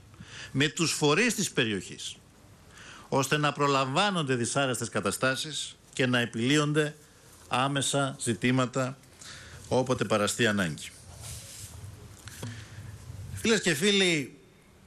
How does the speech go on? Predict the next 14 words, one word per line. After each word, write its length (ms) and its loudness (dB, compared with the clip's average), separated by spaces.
η 160 6
εδραίωση 560 2
του 100 0
αισθήματος 500 4
ασφάλειας 560 2
είναι 120 4
απολύτως 400 2
καθοριστικό 580 0
στοιχείο 360 0
για 160 2
την 120 -4
ευημερία 480 2
μιας 200 0
περιοχής, 600 0